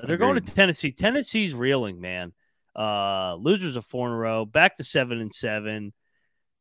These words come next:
Speaker 1: Jaguars are on their heels for the A F C South all of a sudden. Over under at thirty-seven. Oh my God. Another low total. What, uh, where, where, where are you going here, man?
Speaker 2: Yeah, I've, like we said, I've loved how these Texans have been so scrappy.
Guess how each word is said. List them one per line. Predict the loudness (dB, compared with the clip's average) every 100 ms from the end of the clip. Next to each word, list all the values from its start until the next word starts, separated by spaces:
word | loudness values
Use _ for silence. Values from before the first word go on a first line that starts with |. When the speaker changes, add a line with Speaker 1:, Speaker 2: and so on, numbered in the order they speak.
| _
Speaker 1:
Jaguars | 2 6 8 10 10 10 6
are | 6
on | 6
their | 2
heels | -2 0 2 2 0
for | -6
the | -4
A | -2 -2
F | -4
C | -8
South | -2 2 6 6 4
all | -2 -2
of | -4
a |
sudden. | -4 -4 -4 0
Over | 4 4 4
under | 0 0 0
at | -2 0
thirty-seven. | 0 0 -2 -8 -4 0 0 0 -6 -8 -12
Oh | -8 -8
my | -10 -16 -14
God. | -10 -8 -10 -14 _ _ _ -14
Another | -4 0 2 0
low | 0 -2
total. | -4 -6 -4 -4
What, | -2 -2
uh, | -2 0 2 2 0
where, | 0 0 0
where, | -2 -6 -4
where | 2
are | 2
you | 2
going | 2 2
here, | 0
man? | 0 -2 -2 -6 _ _ _ _ _ _ _ _ _
Speaker 2:
Yeah, | 6 8 8
I've, | 8 6 4 -4
like | 2 2 2
we | 2
said, | 4 4 0 2
I've | 2 6
loved | 6 6
how | 2
these | 2 0
Texans | 2 2 2 -2
have | 0
been | -2
so | -2 -4
scrappy. | 0 6 6 6 2 0